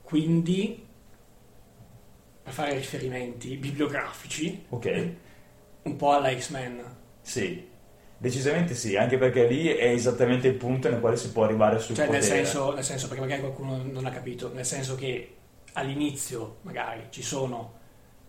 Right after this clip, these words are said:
Speaker 1: pochi superumani, pochi uomini superiori.
Speaker 2: Ok.
Speaker 1: Era Homo Superior, vero, di cosa, di Magneto, se non sbaglio.
Speaker 2: Sì,
Speaker 1: Diceva Homo Superior.
Speaker 2: voglia, sì, sì.
Speaker 1: Mm.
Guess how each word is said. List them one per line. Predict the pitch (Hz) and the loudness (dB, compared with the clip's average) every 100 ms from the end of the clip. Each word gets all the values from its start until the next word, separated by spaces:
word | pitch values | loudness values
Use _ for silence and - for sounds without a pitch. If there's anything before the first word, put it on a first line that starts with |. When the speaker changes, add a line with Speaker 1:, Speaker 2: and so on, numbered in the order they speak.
| - - | -20 6
Speaker 1:
pochi | 165 160 160 - 127 113 - - | 10 10 8 -2 -6 -6 -12 -16
superumani, | - - 131 123 131 139 139 139 135 135 - - | -14 -10 -8 -6 -2 0 0 -2 -4 -6 -14 -6
pochi | 139 135 - 139 139 139 - - - - - - - - - - - | -2 -2 -2 -6 -6 -8 -14 -20 -20 -20 -20 -20 -20 -20 -20 -20 -6
uomini | - 175 175 170 160 | 4 8 10 8 6
superiori. | - 156 - 151 147 143 131 127 131 175 - - - | 4 2 4 4 6 4 4 4 2 0 -4 -12 -12
Speaker 2:
Ok. | - - 92 95 - - | -8 -2 2 2 0 -2
Speaker 1:
Era | 147 139 | 0 4
Homo | 165 | 4
Superior, | 160 - 135 190 131 | 2 -2 -4 -2 -4
vero, | 123 120 | -8 -10
di | 123 | -10
cosa, | 113 - - | -10 -12 -14
di | - - | -14 -14
Magneto, | - 127 120 - | -14 -14 -14 -14
se | - | -14
non | 120 | -14
sbaglio. | 117 - - | -12 -12 -10
Speaker 2:
Sì, | - 85 | -8 -4
Speaker 1:
Diceva | 120 - 135 | 0 0 -2
Homo | 135 | -4
Superior. | - - 139 | -6 -8 -6
Speaker 2:
voglia, | 90 101 98 92 | 0 2 2 -2
sì, | - 104 | -10 -12
sì. | |
Speaker 1:
Mm. | 104 | -8